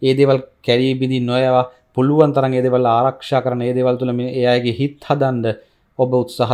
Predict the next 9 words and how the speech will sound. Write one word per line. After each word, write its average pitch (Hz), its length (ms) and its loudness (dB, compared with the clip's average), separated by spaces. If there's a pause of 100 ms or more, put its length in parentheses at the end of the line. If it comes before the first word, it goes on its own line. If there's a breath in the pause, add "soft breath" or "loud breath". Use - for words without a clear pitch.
දරන්න. 113 320 0 (400 soft breath)
ඒ 135 140 2 (100)
දේවල් 127 280 0 (300)
තුළ 127 180 -2 (220)
ඔබට 127 280 0
අනිවාර්යයෙන්ම 127 600 2 (400 soft breath)
මේ 127 240 0
දේවල් 123 300 4 (580)
ඔබගේ 120 380 -2